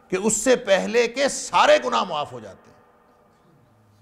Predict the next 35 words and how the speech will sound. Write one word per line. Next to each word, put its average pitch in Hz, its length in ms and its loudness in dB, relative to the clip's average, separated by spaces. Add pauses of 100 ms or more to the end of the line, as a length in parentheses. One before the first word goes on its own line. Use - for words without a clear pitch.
सिर्फ 302 340 2
हिजरत 185 300 -4
कर 147 160 -6
लेने 101 260 -16
से। - 200 -16
इतना 170 320 -2
बड़ा 156 200 -2
अमल 120 220 -10
है। - 120 -20 (600)
और 165 140 0
ये 185 420 -4
अमल 180 280 -6 (360)
उस - 220 -4
शख्स - 260 -4
ने 175 80 -10
भी 147 120 -10
किया, 113 340 -8 (380)
मक्का 170 480 2
से 170 300 -8 (280)
मदीना 143 400 -6
मुनव्वरा 131 420 -4
वो 151 140 -4
भी 135 180 -6
आया, 104 300 -8 (460)
लेकिन 143 200 -6
उसका 156 220 -6
मकसद 160 500 -8
कोई 143 200 -6
और 98 220 -8
था। - 160 -20 (1400)
फिर 185 120 4
आपने 214 300 4
फरमाया 196 500 4
कि 160 180 -8 (1040)
"फ़मन 170 680 -2